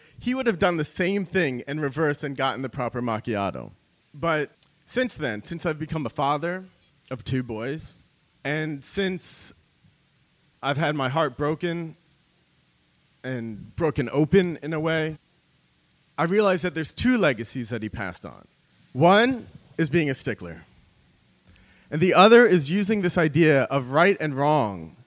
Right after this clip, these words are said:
to emotionally eject from situations. Not to listen to music, not to be in the forest, not to experience sadness or joy or heartbreak.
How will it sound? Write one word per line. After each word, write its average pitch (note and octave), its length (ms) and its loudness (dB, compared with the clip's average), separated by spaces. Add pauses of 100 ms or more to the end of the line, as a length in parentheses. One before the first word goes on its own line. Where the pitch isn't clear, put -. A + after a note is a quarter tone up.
(280)
to F3+ 100 0
emotionally F3 680 4
eject C3+ 580 0 (500)
from B2+ 320 -4
situations. G#2+ 1000 -6 (1400)
Not F3+ 260 4
to F#3 140 0 (340)
listen G#3 360 0
to E3 120 -4
music, G#2+ 640 -8 (600)
not D#3+ 200 -2
to F#3 60 0
be G#3+ 240 2
in A#3+ 100 4
the D#3 100 0
forest, F#2 600 -8 (800)
not D#3 220 -2
to F#3+ 80 0
experience G#3+ 720 0
sadness C3 680 -2
or C#3 140 -2
joy B2+ 680 0
or A#2+ 140 -8
heartbreak. A2+ 600 -4